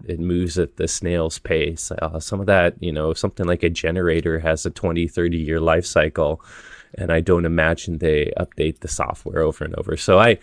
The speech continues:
obviously that isn't necessarily what they targeted, but the same exact thing exists in healthcare. We've talked about it many times before. There are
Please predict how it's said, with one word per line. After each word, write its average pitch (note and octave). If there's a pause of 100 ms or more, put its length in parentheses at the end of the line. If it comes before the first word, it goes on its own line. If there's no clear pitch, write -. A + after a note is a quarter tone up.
(220)
obviously G2+
that E2+
isn't E2
necessarily E2
what D#2
they D#2
targeted, F2
but F2
the -
same E2+
exact E2+
thing G2+
exists E2+
in E2
healthcare. G#2
We've D#2+
talked D2+
about D#2+
it E2
many E2+
times E2
before. E2+
There E2
are E2